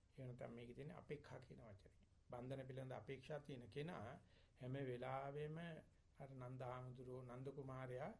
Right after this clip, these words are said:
ජනපද කල්යාණිකේ වෙන් කරගෙන කාය විවේකයේ පිණිස බුදුරජාණන් වහන්සේ පාත්‍රේ අතර දීලා ගියාට නන්ද කුමාරට නිතරම ඇහෙන්නේ අර සිව් මදුරු කවුලෙන් බලලා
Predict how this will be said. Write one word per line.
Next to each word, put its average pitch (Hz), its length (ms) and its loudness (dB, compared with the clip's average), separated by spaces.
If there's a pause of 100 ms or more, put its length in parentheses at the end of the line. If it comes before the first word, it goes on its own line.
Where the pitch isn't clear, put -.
(320)
ජනපද 139 420 0
කල්යාණිකේ 131 600 2
වෙන් 113 200 -2
කරගෙන 139 460 2 (360)
කාය 131 300 2
විවේකයේ 139 460 -2
පිණිස 135 260 -4
බුදුරජාණන් 131 540 -2
වහන්සේ 127 280 -2
පාත්‍රේ 127 540 0 (580)
අතර 131 260 2
දීලා 127 320 0
ගියාට 139 440 2 (720)
නන්ද 139 260 2
කුමාරට 143 360 2
නිතරම 143 760 4
ඇහෙන්නේ 135 540 2 (580)
අර 131 120 -2 (300)
සිව් 139 260 -2
මදුරු 127 340 -2
කවුලෙන් 123 440 2
බලලා 117 380 2